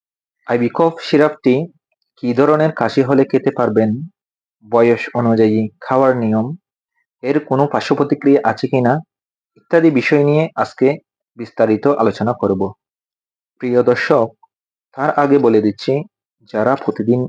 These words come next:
নিত্য নতুন এরকম ওষুধ সম্পর্কে জানতে চান, তারা দয়া করে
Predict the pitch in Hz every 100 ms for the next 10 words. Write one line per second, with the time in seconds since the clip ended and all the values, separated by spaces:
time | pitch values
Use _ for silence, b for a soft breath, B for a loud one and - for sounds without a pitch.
0 | 120 113 - 110 101 107 98 - 113 107
1 | 113 - 107 135 - 139 131 131 123 117
2 | 104 101 98 117 127 160 _ _ _ _
3 | _ - 113 127 127 110 104 117 127